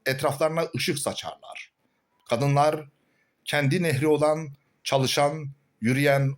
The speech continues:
oblixlerdir. Obelixlerdir. Mısır piramidinin daha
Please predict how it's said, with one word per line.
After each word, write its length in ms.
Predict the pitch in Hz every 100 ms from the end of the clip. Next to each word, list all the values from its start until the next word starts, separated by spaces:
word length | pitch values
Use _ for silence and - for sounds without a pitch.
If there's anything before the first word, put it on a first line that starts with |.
| _
oblixlerdir. 1080 | 165 104 98 87 - - - - - - - _ _ _ -
Obelixlerdir. 1000 | 131 110 - - - - - _ - - _ _ _ _ _ _ _ _ _
Mısır 320 | 127 - 131
piramidinin 640 | - 120 123 120 147 147 139 - _ -
daha 360 | 110 131 143